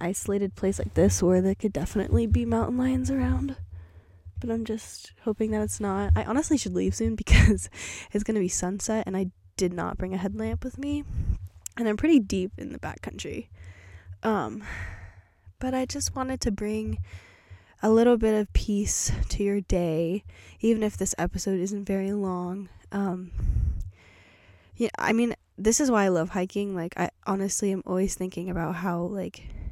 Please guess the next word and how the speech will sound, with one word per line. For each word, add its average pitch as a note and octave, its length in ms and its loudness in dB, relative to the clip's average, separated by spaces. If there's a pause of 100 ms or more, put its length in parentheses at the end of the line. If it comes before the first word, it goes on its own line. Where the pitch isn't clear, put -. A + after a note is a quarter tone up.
(1800)
how A3 580 2